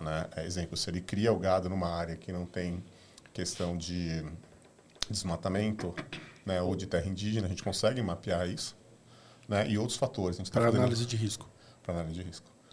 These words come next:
Speaker 1: A gente tá fazendo, inclusive, tem uma outra vertical nossa, que é de painéis solares.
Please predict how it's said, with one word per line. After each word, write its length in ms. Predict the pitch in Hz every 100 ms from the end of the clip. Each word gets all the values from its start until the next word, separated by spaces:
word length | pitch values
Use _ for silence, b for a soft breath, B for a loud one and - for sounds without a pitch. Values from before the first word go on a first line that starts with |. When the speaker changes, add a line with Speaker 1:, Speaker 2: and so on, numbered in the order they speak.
| B -
Speaker 1:
A 60 | 87
gente 160 | 85 -
tá 100 | 104
fazendo, 300 | 98 92 95
inclusive, 540 | 95 101 95 123 123
tem 180 | - 107
uma 160 | 117 104
outra 240 | 104 104
vertical 400 | 90 85 - 87
nossa, 400 | 87 98 107 -
que 140 | - 90
é 80 | 80
de 160 | 85
painéis 380 | - 90 87 85
solares. 480 | - 90 101 -